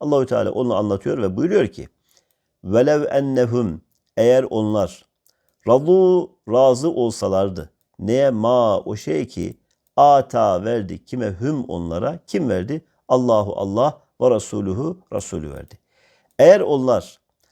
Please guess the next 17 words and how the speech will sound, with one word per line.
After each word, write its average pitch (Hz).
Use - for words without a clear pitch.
Allah 170
ve 143
Resulünün 131
kendilerine 139
verdiği 131
miktara 139
razı 131
olsalardı. 101
Birinci, 127
Müslümanın 123
birinci 131
yapacağı 104
bu. -
Allah'ın 143
verdiğine 120
rıza 101
göstermek. -